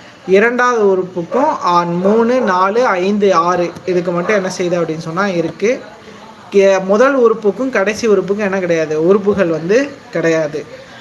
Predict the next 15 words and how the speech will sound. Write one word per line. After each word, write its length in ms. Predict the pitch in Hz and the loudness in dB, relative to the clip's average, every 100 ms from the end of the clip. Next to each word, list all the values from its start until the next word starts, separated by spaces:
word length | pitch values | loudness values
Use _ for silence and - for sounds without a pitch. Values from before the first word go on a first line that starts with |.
| - | -10
அப்ப 260 | 165 185 180 | -6 0 2
வேற்றுமை 600 | 214 277 277 254 233 208 | 2 0 -2 -2 0 0
எத்தனை 360 | 185 214 226 | -2 -2 0
வகைப்படும் 600 | 196 196 190 180 165 160 - - | 0 0 -2 -2 -2 -4 -8 -6
அப்படின்னா, 540 | 165 160 160 202 285 - - - - | -4 -4 0 0 0 -6 -20 -20 -6
எட்டு 440 | 185 202 208 262 233 | 0 0 2 2 2
வகைப்படும். 520 | 175 185 170 151 143 - - - - | 2 -2 -4 -6 -8 -16 -20 -20 -14
ஓகேவா? 420 | 165 151 156 160 143 - - - - - - - - - - - - - - - | -12 -6 -4 -4 -4 -12 -20 -20 -20 -20 -20 -20 -20 -20 -20 -20 -20 -20 -20 -8
அடுத்து, 420 | 160 190 202 156 - - - - - - - - - - - - - - - - | -4 -2 -2 -6 -6 -14 -20 -20 -20 -20 -20 -20 -20 -20 -20 -20 -20 -20 -20 -2
வேகம் 600 | 175 247 294 285 277 240 - | 2 2 2 2 0 -2 -8
என்ற 540 | - 208 214 208 226 254 | 0 0 2 2 2 2
விலை 420 | 190 220 247 269 | 2 2 2 2
உயர்ந்த 540 | 233 214 233 226 226 | 2 2 2 0 -2
நவீன 580 | 240 196 185 233 233 233 | 0 0 0 0 0 -2
போக்குவரத்து. 1080 | 208 196 202 202 196 175 170 - - - | -2 0 0 2 2 2 -2 -4 -6 -6